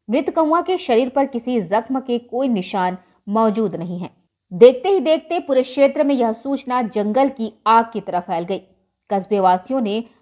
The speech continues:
बर्ड फ्लू की आशंका के चलते वन विभाग अधिकारी को सूचना दी, जिसके बाद वन विभाग गार्ड व चिकित्सा कर्मचारी दिलखुश नागर मौके पर पहुंचे। मृत कौवे को देई पशु चिकित्सालय लेकर आए, जहां पर कौवे की गहनता से जांच की गई।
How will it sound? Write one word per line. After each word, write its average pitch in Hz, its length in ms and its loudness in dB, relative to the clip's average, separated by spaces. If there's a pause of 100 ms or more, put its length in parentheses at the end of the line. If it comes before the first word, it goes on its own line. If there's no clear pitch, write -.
(120)
बर्ड 226 220 6
फ्लू 247 220 -4
की 240 120 -4
आशंका 196 600 0
के 202 160 -6
चलते 220 420 0
वन 196 180 -2
विभाग 196 400 0
अधिकारी 196 460 0
को 196 180 -6
सूचना 185 420 -6
दी, 226 220 -4 (380)
जिसके 202 280 -2
बाद 208 380 8
वन 190 220 -4
विभाग 185 540 0 (140)
गार्ड 190 340 2
व 180 160 4 (340)
चिकित्सा 247 400 2
कर्मचारी 202 680 0 (140)
दिलखुश 220 540 -2
नागर 185 340 -4
मौके 185 340 0
पर 180 140 -2
पहुंचे। 180 400 -6 (460)
मृत 196 280 -2
कौवे 190 280 0
को 202 320 0 (240)
देई 226 260 6
पशु 240 300 -4
चिकित्सालय 196 600 -6
लेकर 180 320 -4
आए, 170 180 2 (360)
जहां 202 300 -2
पर 196 200 -2
कौवे 185 380 -2
की 202 180 -8
गहनता 180 440 -6
से 185 240 -6
जांच 180 280 -6
की 196 160 -8
गई। 185 180 -2